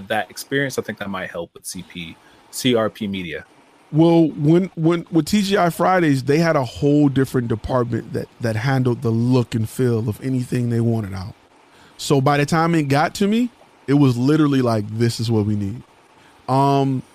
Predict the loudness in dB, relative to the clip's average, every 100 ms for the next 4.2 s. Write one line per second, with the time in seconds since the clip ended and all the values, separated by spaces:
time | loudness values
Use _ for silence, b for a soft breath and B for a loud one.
0 | -4 2 2 2 0 0 2 2 2 2
1 | 2 4 2 2 0 0 0 -2 -2 -4
2 | -4 -2 -2 -4 -4 -2 -2 -2 0 2
3 | 2 2 0 2 4 4 2 0 -2 -2
4 | -4 -8